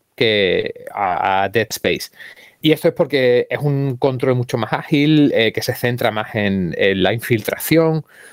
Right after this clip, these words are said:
en el combate cuerpo a cuerpo, eh, aunque el, en la segunda mitad o el último tercio del juego, eh, el uso de las armas, eh, adquiere más importancia. Pero eso, la gente que esté esperando esa especie de Dead Space cuatro que nunca tuvimos,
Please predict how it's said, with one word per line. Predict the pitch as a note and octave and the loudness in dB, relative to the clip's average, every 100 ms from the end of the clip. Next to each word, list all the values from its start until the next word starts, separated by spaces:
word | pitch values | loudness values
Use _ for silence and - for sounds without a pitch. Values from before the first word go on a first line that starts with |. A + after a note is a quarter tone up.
| - _ _ | -20 _ _
en | C#3 C3+ | 0 2
el | B2+ | 2
combate | B2 B2 B2 B2+ C#3 B2+ B2+ B2 | 0 0 0 2 2 2 0 2
cuerpo | C#3 C3+ B2+ | 0 2 0
a | A2 | 0
cuerpo, | C#3+ D3+ - C#3 C3+ C3 B2 | 2 0 0 2 2 0 -2
eh, | A#2+ A2 | 0 2
aunque | C3 B2 C3 | 0 0 0
el, | B2 B2+ - | 2 -2 -8
en | - C3+ | -6 -2
la | B2 | -2
segunda | - C3+ B2 C#3+ D3+ D3+ D3 | -2 -2 0 2 2 2 2
mitad | C#3+ B2 D3+ D3+ C#3+ | -2 0 0 2 2
o | |
el | C#3+ | 2
último | C#3+ D3+ C#3 | 2 0 0
tercio | C#3 C3 C#3 | 0 0 0
del | B2+ | 0
juego, | - C#3+ C3 C3 B2+ B2 | 2 2 4 4 4 4
eh, | A#2 A2 | 4 2
el | A#2+ | 0
uso | A#2+ | 0
de | B2+ | 0
las | G#2+ - | 0 -2
armas, | A#2 A#2 A#2 A2+ - - | -2 -2 -2 -4 -8 -6
eh, | - | -4
adquiere | - - A#2+ | -4 -2 -2
más | A2+ | -2
importancia. | A#2+ F#2+ F2+ C#3+ D3 C3+ A#2+ - - - - - - _ - - | -2 -2 0 0 2 0 0 -6 -20 -20 -20 -20 -20 _ -20 -2
Pero | F3 | 0
eso, | D#3+ A3+ F#3+ - | 2 0 0 0
la | E3+ D3 | 0 2
gente | E3 E3+ F#3 | 0 0 0
que | F#3+ | -2
esté | F#3 - | -4 0
esperando | F3+ - E3+ B2 G2 F#2 - | -2 0 0 0 0 -2 -2
esa | C3 C3+ - | -2 0 -2
especie | - D#3+ D#3+ D3+ | 0 0 0 0
de | C#3+ C#3 C3+ C3+ C3+ C3+ | 2 2 4 4 4 2
Dead | C3 C#3 | 2 0
Space | - - B2+ B2+ B2 - | -2 0 2 2 0 0
cuatro | C3 C3 - A#2 A#2 | 2 2 2 0 2
que | A#2+ A2+ | 0 0
nunca | A#2 A#2 | -2 -2
tuvimos, | A2+ A#2+ C#3+ D#3+ | 0 0 2 -2